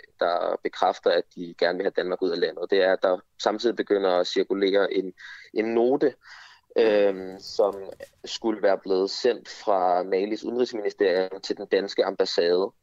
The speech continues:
øh, i Bamako sekstende november to tusind og enogtyve. Og i den, der, der bliver der kvitteret for Danmarks anmodning om at sende soldater til landet, men det bliver understreget, at den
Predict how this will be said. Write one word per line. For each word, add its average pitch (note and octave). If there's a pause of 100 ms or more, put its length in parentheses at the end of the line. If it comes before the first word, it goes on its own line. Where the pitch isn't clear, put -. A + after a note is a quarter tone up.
øh, F2+
i F#2+
Bamako G2+
sekstende G#2
november G2
to -
tusind F#2+
og F2+
enogtyve. F#2+ (600)
Og A2
i A2 (160)
den, D3+
der, C3
der C3+ (120)
bliver B2
der G#2+
kvitteret C#3+ (140)
for B2
Danmarks A2+ (120)
anmodning A2+
om G#2+
at G#2+
sende G2
soldater G2+
til G2
landet, A2+
men A2
det A2+
bliver A#2+ (120)
understreget, A2
at F#2+
den G#2+